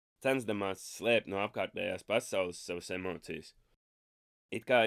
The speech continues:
ikdienas steigā aizņemtajiem svešiniekiem rūpētu naivs rudmatis satraukums. Cilvēki kā ēnas slīdēja pa lielveikalu, izmisīgi medījot niekus, kuros notriek naudu,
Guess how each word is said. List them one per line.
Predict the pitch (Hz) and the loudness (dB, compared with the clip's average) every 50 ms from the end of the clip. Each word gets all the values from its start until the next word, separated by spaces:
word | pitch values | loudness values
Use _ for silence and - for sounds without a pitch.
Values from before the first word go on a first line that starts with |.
| 120 | 4
ikdienas | 135 139 127 120 107 101 95 - - - | 2 2 2 2 2 0 -2 -8 -10 -4
steigā | - 107 120 127 123 113 107 113 | 2 2 4 4 6 6 6 6
aizņemtajiem | 127 120 117 101 95 - 92 95 98 95 92 | 4 2 -2 -6 -4 -2 -2 0 0 -2 -2
svešiniekiem | - - 104 117 131 - 110 98 98 98 92 101 95 92 92 98 | -2 -2 -2 -2 -2 -2 -4 -2 -2 0 0 -2 -2 -2 0 2
rūpētu | 107 123 127 - 95 92 85 - | 0 0 2 0 -2 -2 -2 -2
naivs | 95 107 117 117 107 95 95 - - 113 | 0 2 4 4 4 2 0 -4 -2 -2
rudmatis | 113 107 101 92 - - - - - 104 | -2 -2 -2 -6 -8 -12 -12 -4 0 0
satraukums. | 104 98 92 95 90 85 - 90 82 82 - - _ _ _ _ _ _ _ _ _ _ _ _ _ _ _ _ _ _ _ _ _ _ _ _ _ - - | 0 0 0 -2 -2 -2 -4 -8 -10 -10 -12 -18 _ _ _ _ _ _ _ _ _ _ _ _ _ _ _ _ _ _ _ _ _ _ _ _ _ -4 -2
Cilvēki | 135 135 135 120 101 92 90 - - | 0 2 4 4 4 4 2 0 -4
kā | - - 92 90 - | -6 -4 -4 -2 0
ēnas | - 104 104 104 107 107 104 - - - | 0 2 2 2 0 -2 -4 -8 -10 -6
slīdēja | - 98 95 95 92 90 82 85 87 | -2 0 0 0 0 0 -2 -2 -4
pa | - 92 | -4 -4
lielveikalu, | 92 92 92 90 90 87 87 80 - - 82 82 - _ _ _ _ _ _ _ _ _ - 113 | -2 -2 -2 -2 -4 -4 -6 -6 -8 -8 -10 -10 -12 _ _ _ _ _ _ _ _ _ -4 -2
izmisīgi | 127 131 123 107 - - - 95 92 92 104 | -2 0 -2 -2 -4 -4 -4 -4 -2 0 0
medījot | 110 113 107 101 95 92 92 90 90 - 98 | 0 0 2 2 0 0 0 -2 -4 -4 0
niekus, | 104 113 120 139 127 - - - | 2 2 2 2 0 -6 -14 -10
kuros | - 98 95 92 87 - 113 | -8 -6 -4 -4 -4 -2 -2
notriek | 117 110 95 87 95 90 85 - | -2 0 0 0 -2 -4 -4 -4
naudu, | 95 104 104 104 92 90 87 82 - | -4 -2 -2 -2 -2 -4 -6 -10 -14